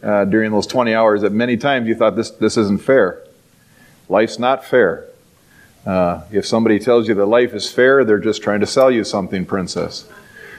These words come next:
And so, uh, praise God we don't have to do it alone. Praise God that as we follow God, we're not doing it in our own strength.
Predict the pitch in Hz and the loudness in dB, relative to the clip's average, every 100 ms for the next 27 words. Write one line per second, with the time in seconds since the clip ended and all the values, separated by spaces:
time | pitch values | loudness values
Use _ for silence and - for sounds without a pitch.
0 | - 113 110 107 - 123 117 117 113 107 | -12 -4 -2 -2 2 4 6 6 6 4
1 | 104 - - - _ - - _ - 403 | 0 -6 -20 -20 _ -20 -20 _ -20 -14
2 | 392 392 - _ _ _ _ _ _ _ | -14 -14 -20 _ _ _ _ _ _ _
3 | _ _ _ _ _ - - _ _ _ | _ _ _ _ _ -20 -20 _ _ _
4 | _ _ _ _ _ - 156 147 113 127 | _ _ _ _ _ -4 0 0 0 2
5 | 143 131 120 123 107 107 123 113 113 123 | 2 2 0 0 -2 2 4 4 4 0
6 | - - _ _ _ _ _ _ _ _ | -4 -16 _ _ _ _ _ _ _ _
7 | - - - - _ - - - _ _ | -20 -20 -20 -20 _ -20 -20 -20 _ _
8 | 131 131 120 127 127 120 107 - - _ | 2 2 4 2 4 4 2 0 -16 _
9 | 120 120 120 110 127 131 120 110 - _ | 2 2 2 0 2 2 2 -2 -14 _
10 | _ _ 139 135 120 110 104 127 120 110 | _ _ 2 4 4 2 4 4 4 0
11 | 120 120 110 123 123 113 101 104 104 101 | -2 -4 -2 -2 0 0 0 0 0 -2
12 | - - 113 95 85 | -6 -2 -2 -2 -10